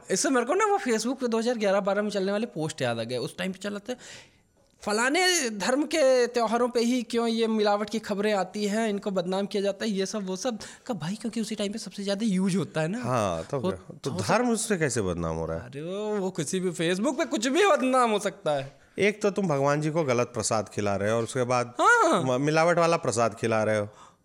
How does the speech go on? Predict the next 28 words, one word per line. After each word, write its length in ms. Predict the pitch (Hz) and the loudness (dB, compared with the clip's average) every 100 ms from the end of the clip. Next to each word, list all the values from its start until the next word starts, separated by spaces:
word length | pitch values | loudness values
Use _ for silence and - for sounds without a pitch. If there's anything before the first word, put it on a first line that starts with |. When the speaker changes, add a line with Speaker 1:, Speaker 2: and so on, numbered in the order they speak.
| - | -2
Speaker 1:
और 100 | 233 | -2
उसके 180 | - 349 | 0 2
बाद 200 | 277 285 | 2 2
भी 120 | 349 | 0
तुम 220 | 381 320 | 0 2
मानने 220 | 254 311 | 2 2
को 60 | 349 | 0
तैयार 380 | 262 262 202 185 | 0 2 2 2
नहीं 140 | 190 | 0
हो 60 | 196 | 0
कि 60 | |
मिलावट 260 | 208 202 202 | 2 2 2
हो 60 | |
Speaker 2:
खुशकिस्मत 400 | 214 185 196 214 | 2 2 2 4
Speaker 1:
रही 80 | 202 | 4
है। 120 | 190 | 4
Speaker 2:
हो, 60 | 151 | 4
लोग 200 | 139 - | 4 2
सीआईडी 420 | - 170 160 175 | 2 2 2 2
जांच 240 | 170 180 185 | 2 2 2
बिछवा 300 | 185 196 185 | 0 2 2
दे-, 240 | 180 165 | 0 -2
बिठवा 320 | 165 160 175 | -4 0 2
देते 280 | 160 151 208 | 2 0 -2
हैं 80 | 208 | -2
कुछ 140 | 196 | 0
राज्य 320 | 180 156 135 | 2 2 2
में। 260 | 117 98 85 | 0 0 -2